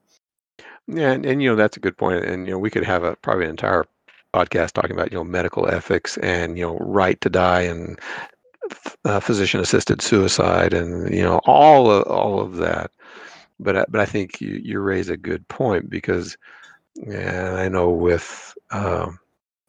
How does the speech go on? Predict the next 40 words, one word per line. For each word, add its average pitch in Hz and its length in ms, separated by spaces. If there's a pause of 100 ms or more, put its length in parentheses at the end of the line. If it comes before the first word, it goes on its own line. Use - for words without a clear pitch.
(800)
you 90 60
know, 82 200
people 90 420
with 85 180
elderly 90 420
parents, 95 520
you 87 80
know, 85 80
mine 87 280
included, 98 420 (360)
and 101 320
I 92 60
think - 240
yours 98 280
as 87 120
well, 101 280 (540)
you 98 160
know, 90 400
th-, 113 320
there 110 160
comes 113 320
a 95 140
point 110 400
where 98 220
we 98 120
have 101 200
to - 80
ask 98 220
ourselves, 90 400
you 90 80
know, 87 60
are 90 180
we, 98 460 (460)
you - 100
know, 90 120
promoting 90 520
life, 87 480 (500)
or 98 200
are 95 180
we 92 180